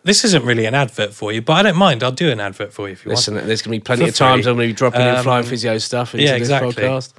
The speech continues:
Speaker 1: But, uh, I met you
Speaker 2: Mm-hmm.
Speaker 1: probably, what? When did you move
Speaker 2: Do you know what?
Speaker 1: to
Speaker 2: So we've been at
Speaker 1: Brighton?
Speaker 2: studios for, I, you know what? I'd say good three years. Good three years, I
Speaker 1: Wow.
Speaker 2: reckon. I looked the other day, actually. Yeah.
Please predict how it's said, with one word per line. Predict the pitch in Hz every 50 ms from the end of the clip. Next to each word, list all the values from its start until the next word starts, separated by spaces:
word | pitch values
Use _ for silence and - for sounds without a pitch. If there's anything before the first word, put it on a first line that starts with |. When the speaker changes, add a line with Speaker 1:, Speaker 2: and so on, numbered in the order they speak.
| _ _ - -
Speaker 1:
But, | - 151 151 147
uh, | 151 147 143 143 -
I | - 185 208
met | 208 196 175 139 120
you | 120 127 127 127 131 139 147 143 - _ _ -
Speaker 2:
Mm-hmm. | 117 101 110 107 107 107 - _ _ _ -
Speaker 1:
probably, | - 160 151 131 143 143 139 139 139 139 131 - - 113 135 147 _ _ _ _ _ _ _ _ _ _ -
what? | - 131 123 120 - - _ -
When | 147 170 185
did | 175 156
you | 143 143 139
move | 143 156 151 139 135 - - - - - - - - - -
Speaker 2:
Do | - - -
you | 139
know | 147 139 123
what? | 104 -
Speaker 1:
to | -
Speaker 2:
So | 127 139
we've | 160 151
been | - -
at | -
Speaker 1:
Brighton? | 98 - -
Speaker 2:
studios | - 123 113 107 107 104 101 98
for, | - - - 107 104 107 117 -
I, | 285 440 - -
you | - -
know | 403 381 381
what? | 349 349 - - -
I'd | - 117 113 -
say | - - - 127 120 113 110 107 104 98 98 _ _ _ _ _ _ _ _ _ _ _ _ _ _ _ _ _ _ -
good | 147 143
three | - - 160 156
years. | 147 156 151 156 156 156 151 - - - - _ _ _ _
Good | - 165 214 -
three | - 220 170
years, | 120 104 101 - 123 127
I |
Speaker 1:
Wow. | 107 117
Speaker 2:
reckon. | 123 123 - 143
I | 156 156
looked | 175 196 175 -
the | 170 165
other | 156 147
day, | 131 165 139 110
actually. | 101 101 - - - 127 131
Yeah. | 143 135 110 98